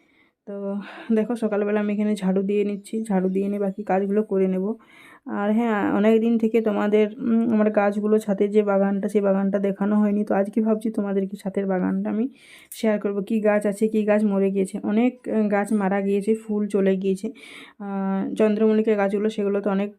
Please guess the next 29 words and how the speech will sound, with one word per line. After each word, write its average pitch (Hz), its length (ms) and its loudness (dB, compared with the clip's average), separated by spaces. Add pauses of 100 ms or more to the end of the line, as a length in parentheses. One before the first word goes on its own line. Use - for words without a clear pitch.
উম, 202 340 -8 (320)
মরে 208 500 0
গেছে 196 220 -2
ফুলগুলো, 196 480 -2 (360)
ওগুলো 214 180 -2
আর 214 140 0
থাকবে 202 340 -2
না। 202 280 0
আর 202 380 -4
বর্ষার 196 440 2
টাইমে, 208 380 -2 (120)
বর্ষা 196 320 0
আসলে 208 240 0
আমাকে 202 260 0
আরও 196 140 0
ওই 196 60 -4
গাছগুলো 196 360 0
কেটে 190 240 -2
কেটে 196 260 -2 (500)
আরও 208 140 -6
লাগাতে 190 420 -2
হবে, 185 200 -2 (380)
যাতে 202 220 -4
পরের 202 320 0
বছর 202 300 -2
আরও 208 240 2 (140)
ফুলটা 202 340 -2
ভালো 185 260 2
হয়। 165 200 -4